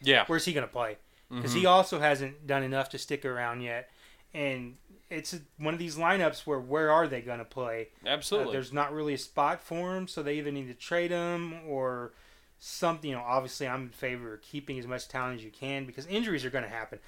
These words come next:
Speaker 1: Yeah.
Speaker 2: Especially with Chew. Don't, I don't, you know, he's getting older. Might get hurt. Beltre starting the year on the D L. I'm not even sure who plays, is gonna play third for them if he's on the D L. Maybe,
Speaker 1: They said
Speaker 2: maybe
Speaker 1: Mike
Speaker 2: Profar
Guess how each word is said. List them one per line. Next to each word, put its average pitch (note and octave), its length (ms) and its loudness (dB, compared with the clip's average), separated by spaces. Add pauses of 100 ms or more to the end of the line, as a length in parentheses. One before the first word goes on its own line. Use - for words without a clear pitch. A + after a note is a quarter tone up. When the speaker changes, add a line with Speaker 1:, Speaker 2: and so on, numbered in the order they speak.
Speaker 1:
Yeah. G#3+ 140 0
Speaker 2:
Especially B3+ 360 4
with B2+ 140 -4
Chew. D3 440 0 (360)
Don't, F3 260 -2
I E3 280 -6 (100)
don't, F#3 240 0 (260)
you G#3 140 -8
know, D#3 100 -10 (140)
he's D3 140 -12
getting E3 180 -4
older. D#3 440 -2 (380)
Might D#3 220 -4
get C#3 140 -4
hurt. C3+ 380 -2 (340)
Beltre F#3 560 2
starting E3 340 -2
the D#3+ 60 -6
year D#3+ 180 -2
on D3+ 80 -4
the D3 60 -8
D C#3+ 260 -4
L. D3 200 4
I'm D#3 140 0
not C3+ 180 -4
even A#2+ 200 -12
sure B2 240 -8
who A#2 80 -8
plays, C3+ 400 -2
is - 60 -10
gonna A#2 180 -8
play E3 300 -6
third A2+ 300 -6
for - 120 -18
them A2+ 160 -12
if A2 100 -16
he's A#2+ 120 -16
on A2+ 160 -10
the A2+ 80 -14
D A2+ 60 -8
L. A2 80 -6
Maybe, B2 440 -8 (200)
Speaker 1:
They C#3 120 -2
said A3 220 4
Speaker 2:
maybe D3+ 100 0
Speaker 1:
Mike C#3 160 2
Speaker 2:
Profar D3+ 120 2